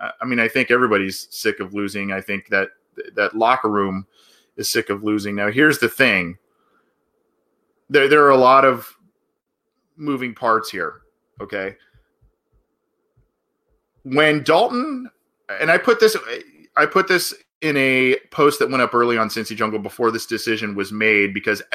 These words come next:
yesterday, after the loss to the Steelers, Zac Taylor was very non-committal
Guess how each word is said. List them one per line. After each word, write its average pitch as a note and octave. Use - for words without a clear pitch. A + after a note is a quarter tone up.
yesterday, C3
after C3+
the A2+
loss F#2+
to -
the F#2
Steelers, F2+
Zac B2
Taylor A2
was G2+
very A#2
non-committal G#2+